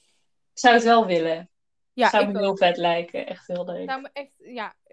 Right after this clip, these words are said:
Speaker 2: de, aan de ene, het zou me wel cool lijken. Dat je dan zo iedere keer een nieuwe rol kan kruipen en dan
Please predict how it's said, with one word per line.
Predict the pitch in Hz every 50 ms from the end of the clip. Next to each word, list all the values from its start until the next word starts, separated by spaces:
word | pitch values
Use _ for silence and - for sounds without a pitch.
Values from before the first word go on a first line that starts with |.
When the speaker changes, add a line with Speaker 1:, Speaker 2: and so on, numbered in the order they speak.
| 95 208
Speaker 2:
de, | 214 233 247 233 -
aan | 247 262 262
de | 269
ene, | - 285 285 277 _
het | - 233 -
zou | - 277 262 262
me | 262 254
wel | 262 262 262
cool | - 277 269 247 226
lijken. | 202 185 185 - 202
Dat | 214 208 -
je | 220
dan | 240 240 226
zo | 247 240 226 - -
iedere | 269 285 294 277 269 -
keer | - 269 262 254
een | 247 240 240
nieuwe | 254 254 247 233 220
rol | 247 269 269 262
kan | - 277 262 254 254
kruipen | _ _ 262 262 254 254 254 254 - 254 254 262 254
en | 226 226 220
dan | 220 214 208 208 202